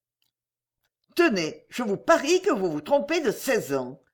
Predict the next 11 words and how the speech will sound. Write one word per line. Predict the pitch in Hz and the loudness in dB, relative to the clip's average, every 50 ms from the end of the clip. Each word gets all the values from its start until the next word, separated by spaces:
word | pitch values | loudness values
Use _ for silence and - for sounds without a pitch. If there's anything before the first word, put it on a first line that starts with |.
| _ _ _ _ _ _ | _ _ _ _ _ _
Comment | - 320 349 370 359 339 | -4 -2 -2 -2 -2 -4
trouvez-vous | - - 285 254 202 180 170 208 320 330 | -4 -2 2 4 4 4 4 4 -2 -2
ce | - 359 | -2 -2
marché-là ? » « | 247 202 196 - - - 175 143 131 123 120 117 - - _ _ _ _ _ _ _ _ _ _ _ _ _ _ _ _ _ _ _ _ _ _ _ _ _ _ _ _ _ _ - | 0 -2 -2 -2 -2 -4 -4 -2 0 0 0 0 -2 -8 _ _ _ _ _ _ _ _ _ _ _ _ _ _ _ _ _ _ _ _ _ _ _ _ _ _ _ _ _ _ -2
Vous | 185 196 | 0 2
ne | 196 | 2
pouvez | 185 185 196 185 175 170 | 4 4 4 4 4 4
pas | - - 311 339 359 339 | 4 4 4 6 6 4
avoir | 247 247 277 - | 6 6 4 4
cette | - 302 214 - | 4 0 0 0
berline | 202 156 170 - 143 151 147 175 233 277 320 349 | 0 2 0 0 0 2 4 4 4 2 0 -4